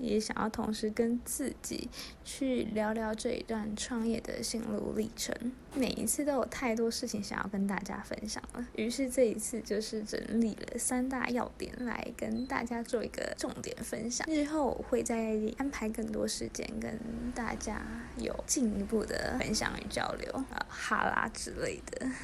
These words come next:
OK，那我们现在就进入主题吧。就从最白话的说法开始，对我来说，创业跟就业这两件事情，我就把它白话文分享给大家去做选择。一个就是用时间去换取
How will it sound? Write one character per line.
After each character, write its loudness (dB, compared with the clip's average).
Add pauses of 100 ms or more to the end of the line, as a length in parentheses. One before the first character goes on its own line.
OK， 4
那 4
我 4
们 0
现 0
在 4
就 8
进 4
入 6
主 -2
题 -4
吧。 2
就 8
从 0
最 6
白 0
话 2 (180)
的 0
说 8
法 8
开 0
始， -2 (220)
对 10
我 8
来 4
说， 2
创 0
业 4
跟 2
就 2
业 6
这 2
两 -2
件 -2
事 2
情， -4 (300)
我 8
就 0
把 2
它 -4
白 -2
话 -6 (160)
文 0
分 2
享 -2
给 -2
大 0
家 0
去 0
做 2
选 -2
择。 -4 (240)
一 6
个 8
就 2
是 2
用 4
时 2
间 0
去 -2
换 -2
取 -4